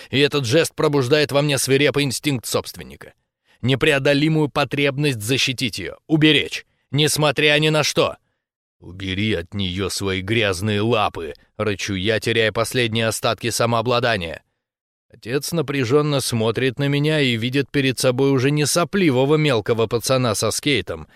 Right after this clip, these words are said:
а стокилограммового мужчину, готового к драке. Его рука соскальзывает с ее талии и безвольно падает вниз. Хантер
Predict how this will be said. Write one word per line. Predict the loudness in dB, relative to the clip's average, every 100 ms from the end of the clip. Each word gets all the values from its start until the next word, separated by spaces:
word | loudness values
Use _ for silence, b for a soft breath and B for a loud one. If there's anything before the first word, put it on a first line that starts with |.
| b b
а | -4 -2
стокилограммового | -4 -4 -2 0 0 2 2 2 2
мужчину, | 2 0 0 2 0 -2 b b -2
готового | -2 2 0 2 0
к |
драке. | 0 0 0 -4 -16 _ _ _ _ _ _
Его | -2 0 0
рука | -2 -4 -4
соскальзывает | -4 -4 -4 -2 -2 -4 -4
с | -2
ее | -2 -2
талии | -2 -2 0
и | 0
безвольно | 0 0 0 0 0 0
падает | 0 0 0 -2
вниз. | -2 -4 -4 -10 -16 _ _ _ _ _ _
Хантер | 0 2 2 0 0